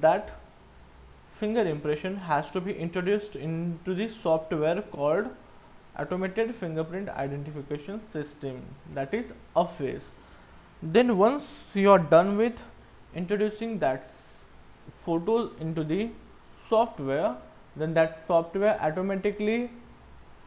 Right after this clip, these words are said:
extract the feature and it will just compare the extracted feature with the stored database, and by comparing that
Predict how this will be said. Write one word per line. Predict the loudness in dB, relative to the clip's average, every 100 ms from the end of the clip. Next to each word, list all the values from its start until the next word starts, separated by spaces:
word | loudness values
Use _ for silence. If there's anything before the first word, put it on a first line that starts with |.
| -20 -20 -20 -20 -18 -6
extract | -6 2 4 4 0
the | -4
feature | -2 -4 0 2 2 2
and | 2 0 0 -10 -12
it | -10 0
will | 0 0 -8 -20 -20 -20 -20 -20 -20 -20 -20 -18 -16
just | -2 0 0 -4 -20 -10 0
compare | 2 2 -2 -2 0
the | -2 -4 -4
extracted | -6 -4 -4 -4 -12
feature | -6 -6 -2 -2
with | -2 -4 -2
the | -4 -4 -14 -20 -20
stored | -20 -2 2 2 0 -8 -14 -12 -2
database, | 0 2 0 0 0 -4 -6 -10
and | -6 -6 -6 -12 -20 -20 -20 -20 -20 -14
by | 0 0
comparing | 0 -2 -4 -2 -2 -2 -4 -8 -2
that | 0 0 -4 -18